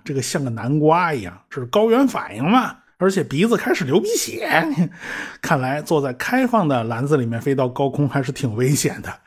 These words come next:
没办法，为了轻嘛，热气球当时的那，用的那种吊篮啊，都是藤编出来的，而且都是开放式的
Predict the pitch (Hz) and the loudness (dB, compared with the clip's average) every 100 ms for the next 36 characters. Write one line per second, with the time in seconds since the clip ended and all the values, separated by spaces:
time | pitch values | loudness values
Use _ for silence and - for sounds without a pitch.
0 | - - - _ _ _ - 143 214 247 | -20 -20 -20 _ _ _ -4 0 2 2
1 | 131 151 190 127 - - 240 254 220 - | 0 2 0 0 -4 0 4 4 4 -4
2 | _ _ _ _ 233 247 185 160 139 156 | _ _ _ _ 2 2 2 0 2 2
3 | 220 220 220 139 170 170 190 190 147 143 | 4 4 2 0 0 0 0 0 2 2
4 | 135 113 202 147 104 104 135 120 180 - | 0 0 2 2 0 -4 -4 -2 -2 -2
5 | - - 120 123 180 220 208 214 214 120 | -8 -8 -4 0 0 4 4 4 2 -4
6 | 90 - - - - 151 147 113 135 123 | -8 -12 -16 -14 -6 -4 -4 -4 -4 -2
7 | 143 135 139 107 104 | 0 0 0 -2 -8